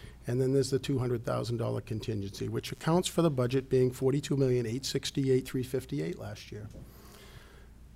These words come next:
That number was a two percent increase over the previous year. The reason the board presented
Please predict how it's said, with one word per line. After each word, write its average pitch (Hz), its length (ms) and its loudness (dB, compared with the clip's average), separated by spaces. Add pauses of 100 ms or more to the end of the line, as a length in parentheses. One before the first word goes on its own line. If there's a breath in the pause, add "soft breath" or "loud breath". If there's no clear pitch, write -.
(200)
That 160 240 4
number 147 480 4
was 139 200 0
a 135 40 2
two 151 240 -4
percent 135 380 0
increase 123 420 0
over 120 160 -2
the 117 80 -4
previous 117 580 -4
year. - 200 -8 (1300 loud breath)
The 143 100 8
reason 202 340 4
the 156 80 2
board 135 340 4 (300)
presented 131 560 0